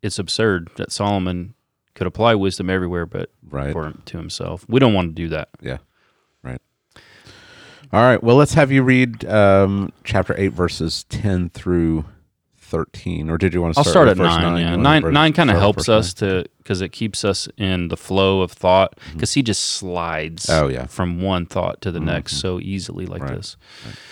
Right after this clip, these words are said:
Speaker 1: "All this I observed," sorry, I jumped the gun before it was on the screen.
Speaker 2: <laughs>
Speaker 1: "All this I observed while applying my heart to all that is done, that is done under the sun, when man had power over man to his hurt.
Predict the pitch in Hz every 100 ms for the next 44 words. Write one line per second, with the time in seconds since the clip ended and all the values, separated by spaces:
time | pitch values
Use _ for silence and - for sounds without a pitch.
0 | - - 127 135 139 135 127 107 98 110
1 | 113 107 117 - _ _ - 87 80 -
2 | _ 92 80 95 - 82 98 95 85 90
3 | 87 92 90 - 95 101 92 82 - -
4 | 80 - 82 - - - - - - _
5 | _ _ 117 123 117 123 113 110 98 101
6 | 101 98 95 90 - 95 92 90 82 92
7 | 85 - 92 90 90 85 85 90 90 87
8 | - _ _ _ _ 101 90 87 92 90
9 | 101 98 90 90 82 73 80 - - 92
10 | 90 98 98 98 90 - 110 110 98 95
11 | 92 90 87 82 85 85 - 80 -